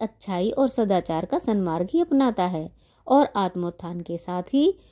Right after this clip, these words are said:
परिवार, समाज, राष्ट्र और मानवता के मंगल विधान में अपना भरसक योगदान देता है। सोहम, अर्थात "वह परमात्मा मैं हूँ", में भी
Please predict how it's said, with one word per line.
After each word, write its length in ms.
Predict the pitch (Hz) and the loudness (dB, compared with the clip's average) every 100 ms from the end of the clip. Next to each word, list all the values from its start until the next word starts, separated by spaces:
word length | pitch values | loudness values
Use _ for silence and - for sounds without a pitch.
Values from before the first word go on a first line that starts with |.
| _ 208 | _ 0
परिवार, 480 | 196 180 185 196 | 0 2 2 2
समाज, 480 | 196 185 175 180 185 | 0 -4 -4 -2 -2
राष्ट्र 400 | 185 175 175 - | -2 -2 -4 -2
और 120 | 202 | -2
मानवता 520 | 202 170 170 165 180 185 | 0 -2 -4 -4 -4 -2
के 140 | 226 | 0
मंगल 360 | 208 180 185 180 | 0 0 0 0
विधान 320 | 170 170 175 | -2 -2 -2
में 180 | 185 175 | -2 -2
अपना 260 | 185 202 | -2 -2
भरसक 320 | 185 175 240 330 | -2 -4 -4 2
योगदान 500 | 240 202 220 277 269 | 2 2 2 2 4
देता 300 | 254 240 180 | 2 0 -4
है। 240 | 170 151 - _ _ _ _ _ _ _ _ _ _ | -6 -10 -14 _ _ _ _ _ _ _ _ _ _
सोहम, 1300 | - 247 247 262 269 277 277 285 269 - 254 180 190 214 _ _ _ - | 0 6 6 8 6 6 6 4 2 0 -4 -4 -8 -16 _ _ _ -14
अर्थात 600 | 170 - - 190 359 - _ _ - | -14 -14 -8 -2 -2 -4 _ _ 0
"वह 180 | 226 240 | 4 4
परमात्मा 640 | 202 165 160 165 226 269 | 2 -4 -6 -6 -2 2
मैं 240 | 285 311 302 | 4 6 4
हूँ", 260 | 254 262 - _ _ _ 196 | 2 -2 -6 _ _ _ -2
में 400 | 190 240 294 240 | 2 4 4 2
भी 380 | 170 175 269 | -2 -2 -2